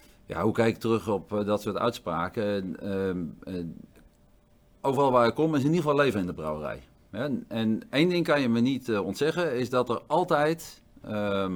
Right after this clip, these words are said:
geleverd wordt. Ja, er komen altijd, eh,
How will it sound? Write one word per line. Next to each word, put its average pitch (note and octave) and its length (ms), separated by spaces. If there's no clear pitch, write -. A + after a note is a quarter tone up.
geleverd A#2 440
wordt. C2+ 280
Ja, B2 140
er G#2+ 80
komen B2+ 240
altijd, D#3 480
eh, F2+ 300